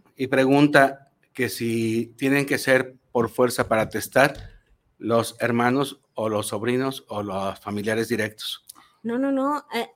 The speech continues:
Speaker 2: el testamento, lo rico del testamento, que es la voluntad de la persona,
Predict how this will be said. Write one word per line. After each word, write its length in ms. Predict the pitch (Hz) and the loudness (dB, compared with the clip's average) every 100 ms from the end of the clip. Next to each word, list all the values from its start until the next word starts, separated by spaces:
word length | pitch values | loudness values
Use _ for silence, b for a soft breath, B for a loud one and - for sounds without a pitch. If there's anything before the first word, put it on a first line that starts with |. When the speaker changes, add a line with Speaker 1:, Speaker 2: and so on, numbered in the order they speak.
| _ - | _ -6
Speaker 2:
el 760 | 233 226 226 240 233 233 - - | -2 0 0 0 -2 -4 -10 0
testamento, 640 | 269 269 269 277 302 302 349 - | 0 2 -2 -2 -2 -2 -2 -2
lo 280 | 240 233 220 | -2 0 -2
rico 360 | 220 247 254 302 | -4 -12 -8 -6
del 160 | 285 | -6
testamento, 680 | 214 214 202 202 208 208 240 | -8 -10 -10 -10 -10 -10 -10
que 80 | 220 | -8
es 120 | 220 | -6
la 180 | 240 233 | -2 0
voluntad 680 | 214 214 208 202 202 220 220 | 0 0 -2 -6 -8 -6 -4
de 100 | 202 | -6
la 140 | 185 | -10
persona, 480 | 170 175 170 156 | -14 -16 -16 -16